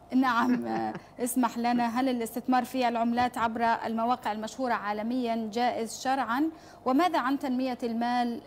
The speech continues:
Speaker 1: آه، من خلال شركات تتاجر في العملات وتعطي أرباحا يومية غير ثابتة؟
Speaker 2: أي هذا حقيقة، كل هذه
Speaker 1: مم.
Speaker 2: الشركات التي تعطي أرباحا أو شيء كلها قائمة على قضية المارجن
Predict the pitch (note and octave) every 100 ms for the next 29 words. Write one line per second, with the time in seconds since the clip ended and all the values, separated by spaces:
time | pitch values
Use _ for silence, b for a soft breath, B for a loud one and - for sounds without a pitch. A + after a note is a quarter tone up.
0 | - A3+ A3+ A3 A#3 B3+ - A#3 A#3+ A3+
1 | A#3+ A3+ A#3 A#3 A#3+ A3+ D4 D#4 D#4 -
2 | C4+ A#3 A3+ A3+ C4+ D#4 B B B C4
3 | E4+ F4 E4 D#4+ - A#3 B3 C4 C#4 C4+
4 | - A#3+ B3 C#4+ C#4 E4 E4+ E4 C4 B3+
5 | C#4 C#4 - - A3+ G3+ G3+ G#3 G3 -
6 | - - - - - - - - - -
7 | - - F#3 E3+ A#3+ G3+ F#3 F3+ G3 F3
8 | D#3 - B3 G3 A3 A#3 A3 - - C#3+
9 | C#3+ E3+ D3 C#3 D3+ - C#3 - G3 -
10 | C3+ - B B B D#3 C#3+ F3 E3 -
11 | C3+ - E3 D#3+ G3+ G#3+ G#3 B3+ G3 G3
12 | G#3+ G#3+ - - F#3 E3 D#3 C3 D3 C#3
13 | D#3 D#3+ D3+ C#3+ C#3+ C#3+ -